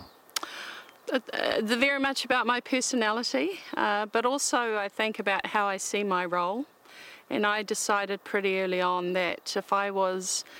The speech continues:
in a privileged position to sit in Parliament, to make laws, uh, to better people's lives, then obviously then I needed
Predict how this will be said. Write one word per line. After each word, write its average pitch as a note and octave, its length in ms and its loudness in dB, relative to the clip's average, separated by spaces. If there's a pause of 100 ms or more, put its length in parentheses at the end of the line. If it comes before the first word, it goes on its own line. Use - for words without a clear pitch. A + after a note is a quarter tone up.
(120)
in G3+ 120 0
a G3 40 0
privileged G3 600 0
position F#3+ 520 0
to F#3+ 140 -8
sit A3 180 2
in A3+ 140 0
Parliament, F#3 640 0
to - 120 -2
make F#3 400 0
laws, E3+ 600 0 (500)
uh, F3+ 440 0 (380)
to A3 100 0
better F#3 500 0
people's F#3 400 0
lives, F3+ 640 0
then F#3 400 0
obviously F#3 840 0 (380)
then F3+ 160 2
I F3 100 2
needed F3+ 380 0